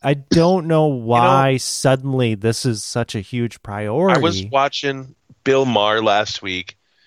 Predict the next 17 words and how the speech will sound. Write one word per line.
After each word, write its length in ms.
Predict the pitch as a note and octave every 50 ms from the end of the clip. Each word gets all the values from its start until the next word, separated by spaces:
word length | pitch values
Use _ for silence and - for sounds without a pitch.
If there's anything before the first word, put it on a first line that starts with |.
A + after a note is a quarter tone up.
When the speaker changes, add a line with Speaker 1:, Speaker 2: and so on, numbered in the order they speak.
| _ _ _ _ _
Speaker 2:
and 100 | F#2+ A2+
I 40 | D3+
don't 120 | E3+ E3 -
know 120 | C3+ A#2
who 280 | G2 F#2 G2+ G2+ G#2+ A2
it 80 | F#2 D#2+
was, 320 | F2 E2+ E2 E2 D#2 -
but 100 | - D#2
it 100 | D#2+ D#2
was 120 | - C2+ -
some 260 | - - F#2+ G#2+ A2
fucking 380 | - - G#2+ G#2 G2+ - G2+ F2+
professor 760 | - F2+ E2 - - F2 E2+ D#2+ - - D#2 D2+ C#2+ C#2+ C#2+ C#2+
or 20 |
somebody 460 | - - - E2+ D#2 D2 D2 C#2+ D2
talking 400 | - - E2 E2 E2+ - F2+ E2
about 400 | E2 D#2 D#2 D2+ C#2+ C2+ - -